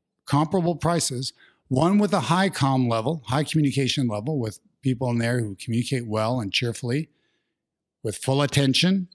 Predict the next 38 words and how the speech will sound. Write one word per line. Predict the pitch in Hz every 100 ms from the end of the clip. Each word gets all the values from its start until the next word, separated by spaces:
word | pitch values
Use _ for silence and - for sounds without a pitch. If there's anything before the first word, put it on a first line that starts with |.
| -
and | 107
intention, | 117 147 135 135 123 175 131
the | 101
intention | 104 131 - 156
to |
help | 127 135 147 -
and | 101
an | 95
attention | 107 - 135 135 156 143
for | 139
the | 131
customer, | - 139 - 165 185 - _ _ _ _ _ _
and | 135 123
another | 127 139 165 147
where | 127 123 120 120 _ _ _ 131 - -
maybe | 117 107 120
they | 123
couldn't | 117 135 131
care | 127 139 131
less | 143 180 -
or | 113
they, | 104 107 -
they're | 113 104
phony | 98 120 123 151
about | 156 151 160 180
it | 202 185 -
or | 98 98 95 95 _ _
they're | 85 - _
sullen | - - 139 147 170 170
about | 160 165
the | 170
whole | 156 170
thing | - 175 208 180 _ _ _ _ _ _ _ _ _ _ -
or | 104
don't | 135 139
communicate | 156 156 143 156
at | 143
all, | 131 143 220 214 _